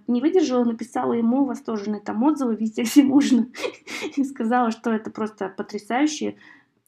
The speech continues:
Весь YouTube прошерстила, все его выступления посмотрела, где он там только не выступал со своими ребятами, трио, и поняла, что они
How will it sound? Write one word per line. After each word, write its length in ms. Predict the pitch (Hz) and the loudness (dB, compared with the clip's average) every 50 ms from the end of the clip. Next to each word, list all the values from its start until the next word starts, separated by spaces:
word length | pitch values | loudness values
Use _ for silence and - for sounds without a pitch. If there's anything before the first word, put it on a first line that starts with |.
| _ - | _ -2
Весь 220 | 240 254 247 - | -2 -2 -2 -2
YouTube 320 | 240 247 240 254 262 226 - | -4 -4 -2 -2 -6 -4 -4
прошерстила, 640 | 220 208 - - 233 220 - - - 240 226 208 196 | -6 -8 -6 -6 -8 -8 -8 -8 -4 -2 -2 -2 -4
все 240 | 196 - - 226 226 220 | -6 -6 -4 -2 -2 -2
его 160 | 202 214 220 | 0 -2 -2
выступления 580 | 202 202 - - 214 - - 220 214 208 202 202 | -2 -4 -6 -8 -10 -4 -2 -2 0 -2 -4 -6
посмотрела, 760 | - 208 - - 214 202 - 202 226 269 302 277 240 220 196 | -8 -10 -6 -6 -6 -4 -2 -2 0 2 2 0 0 -2 -4
где 240 | 190 190 185 202 | -6 -6 -6 -6
он 120 | 196 202 202 | -6 -6 -4
там 160 | - 214 220 | -4 -4 -4
только 220 | - 214 - - - | -4 -6 -8 -4 -4
не 80 | 214 | -4
выступал 540 | 202 196 - - 226 - - 226 277 339 330 320 | -4 -4 -6 -10 -8 -2 0 0 0 0 0 -4
со 100 | - - | -10 -10
своими 460 | - 220 214 214 208 208 202 196 - _ - - - | -8 -6 -4 -4 -4 -6 -8 -10 -14 _ -20 -12 -8
ребятами, 460 | 208 214 202 220 208 208 - 202 185 | -6 -4 0 0 -2 -2 -2 -8 -8
трио, 420 | 190 - 220 220 208 190 190 185 - - - - _ _ _ | -2 0 2 2 2 2 0 -4 -8 -18 -20 -20 _ _ _
и 80 | - 214 | -12 -6
поняла, 380 | - 220 214 226 247 285 320 | -4 -2 0 4 6 6 4
что 180 | 311 311 - 247 | 4 2 0 0
они 400 | 233 233 262 302 339 330 - | 2 6 6 6 6 6 2